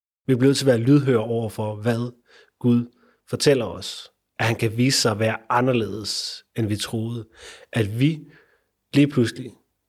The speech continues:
kunne have et andet projekt i verden, end vi troede, vi havde.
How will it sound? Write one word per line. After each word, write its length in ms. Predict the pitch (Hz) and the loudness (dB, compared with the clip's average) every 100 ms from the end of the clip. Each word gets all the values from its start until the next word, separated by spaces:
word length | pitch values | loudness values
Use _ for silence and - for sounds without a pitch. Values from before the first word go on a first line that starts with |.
| _ _ _ _ _ _ | _ _ _ _ _ _
kunne 140 | 120 | 0
have 160 | 107 120 | 2 0
et 60 | - | 2
andet 240 | 139 156 | 4 4
projekt 380 | 127 117 120 101 | 2 0 0 -2
i 80 | 113 | -4
verden, 360 | 110 110 117 107 _ _ _ _ | -4 -8 -10 -14 _ _ _ _
end 160 | 120 95 | -4 -2
vi 80 | |
troede, 420 | 98 - 131 143 123 | -4 0 4 6 4
vi 80 | |
havde. 340 | 104 - 87 | 0 -6 -10